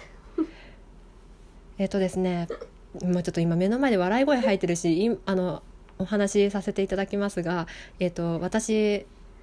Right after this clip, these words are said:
Speaker 2: えっと、自分の放送百回目に、えっと、ほのぼの日常時々闇の、あの、サーナちゃんと絶対コラボトークをすると心に誓っておりまして、で、今それのコラボトークを百回目にするために、ちょっと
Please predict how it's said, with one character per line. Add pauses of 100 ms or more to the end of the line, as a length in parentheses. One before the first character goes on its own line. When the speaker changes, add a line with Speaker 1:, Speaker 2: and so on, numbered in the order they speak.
(220)
Speaker 2:
え
っ
と、
自
分
の
放
送
百
回
目
に、 (460)
え
っ
と、
ほ
の
ぼ
の
日
常
時
々 (280)
闇
の、 (280)
あ
の、
サ
ー
ナ
ち
ゃ
ん
と
絶
対
コ
ラ
ボ
ト
ー
ク
を
す
る
と
心
に
誓
っ
て
お
り
ま
し
て、 (760)
で、
今
そ
れ
の
コ
ラ
ボ
ト
ー
ク
を
百
回
目
に
す
る
た
め
に、
ち
ょ
っ
と